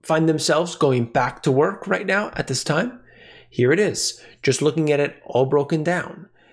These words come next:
Extended benefits, the emergency claims, unemployment insurance, and so on. And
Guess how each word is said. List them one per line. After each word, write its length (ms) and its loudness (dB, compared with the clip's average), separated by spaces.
Extended 600 0
benefits, 560 0
the 80 0
emergency 560 -2
claims, 480 0
unemployment 580 0
insurance, 520 0
and 120 -6
so 300 2
on. 240 -4
And 220 -2